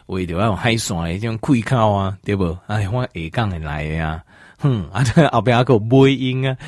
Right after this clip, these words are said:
对不？我是这高雄屏东来的啊，吼，因为屏-，我屏东的朋友讲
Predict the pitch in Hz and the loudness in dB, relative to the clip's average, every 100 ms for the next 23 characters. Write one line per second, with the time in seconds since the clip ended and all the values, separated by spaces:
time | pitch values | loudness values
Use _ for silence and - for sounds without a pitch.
0 | 143 127 113 92 - - - 135 139 _ | -2 2 2 0 -10 -20 -6 -4 -4 _
1 | _ - 87 80 - 120 95 110 95 92 | _ -14 -10 -10 -4 -2 -2 -2 -2 -4
2 | 80 80 107 101 104 113 104 69 65 67 | -6 -6 -4 -2 0 -2 -2 -6 -8 -10
3 | 73 87 85 95 95 90 98 110 110 85 | -8 -8 -6 -8 -8 -6 -4 -6 -4 -4
4 | 92 95 76 80 78 80 - 98 107 | -2 -4 -6 -8 -8 -8 -8 -8 -8